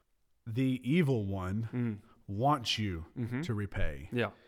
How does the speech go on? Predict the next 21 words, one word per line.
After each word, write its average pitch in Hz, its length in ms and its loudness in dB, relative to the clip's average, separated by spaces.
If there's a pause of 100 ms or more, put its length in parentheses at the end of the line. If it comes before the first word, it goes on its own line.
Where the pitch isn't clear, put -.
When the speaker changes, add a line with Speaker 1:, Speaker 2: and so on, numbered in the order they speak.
(440)
Speaker 1:
It 139 180 2
is 139 180 4
that, 123 280 4
you, 123 160 0
you 127 160 0
know, 120 60 0
you 117 100 2
think 123 200 -2
about, 113 220 -2
like, 110 200 -2
you 120 60 -2
know, 107 60 -4
like, 104 120 -4
the - 180 -8
angel 123 480 0 (480)
and 127 100 -4
the 110 40 0
devil 127 300 2
on 120 120 0
your 110 100 0
shoulder. 123 580 2